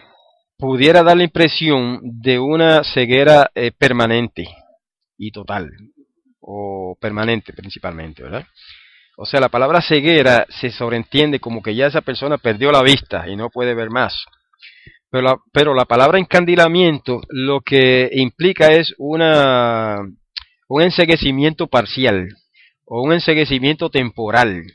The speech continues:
¿eh? Que no era para siempre. Así que me parece muy buena la, la, la, sí, muy buena la traducción de, del rabino Mordejai cuando dice que <clears throat> los dañaron o los perjudicaron con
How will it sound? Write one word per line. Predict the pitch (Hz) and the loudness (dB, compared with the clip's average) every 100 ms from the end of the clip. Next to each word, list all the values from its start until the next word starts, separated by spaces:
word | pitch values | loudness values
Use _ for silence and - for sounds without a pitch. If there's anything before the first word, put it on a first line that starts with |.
| - | -8
¿eh? | 104 160 196 _ _ _ _ | -4 -4 -6 _ _ _ _
Que | 110 | -10
no | 98 101 | -6 -4
era | 110 | 0
para | 131 147 | 0 0
siempre. | 170 226 226 120 - _ _ _ _ _ _ _ _ - | 2 0 0 -10 -14 _ _ _ _ _ _ _ _ -10
Así | 117 160 | -6 -4
que | 147 | -2
me | 131 | -2
parece | 123 151 156 | -2 -2 0
muy | 143 156 | -2 -2
buena | 151 147 156 139 | -2 0 2 0
la, | 120 123 135 - _ | 0 2 2 -2 _
la, | 110 110 101 _ | -6 -4 -4 _
la, | 101 107 104 98 92 - _ _ | -8 -4 -4 -4 -6 -10 _ _
sí, | - 123 | -8 -6
muy | 110 139 | -4 -6
buena | 135 139 | -2 0
la | 135 120 | 0 -2
traducción | 104 101 98 117 123 | -4 -8 -8 -10 -10
de, | 120 110 101 | -8 -6 -8
del | 98 98 | -10 -10
rabino | 107 104 120 | -10 -8 -10
Mordejai | 123 120 110 101 98 - - - _ _ _ | -10 -10 -8 -8 -8 -12 -20 -20 _ _ _
cuando | 113 107 107 | -10 -8 -6
dice | 123 131 123 113 | -6 -4 -6 -8
que | - 120 127 - | -4 -2 -2 -6
<clears throat> | - 123 - _ _ _ _ - _ - - - | -12 -12 -12 _ _ _ _ -20 _ -20 -16 -10
los | 110 110 | -10 -4
dañaron | 110 117 151 127 127 | -4 0 2 2 0
o | 120 | -8
los | - | -8
perjudicaron | 104 107 107 135 123 117 | -8 -8 -4 -2 -2 -4
con | - 127 131 | -10 -8 -8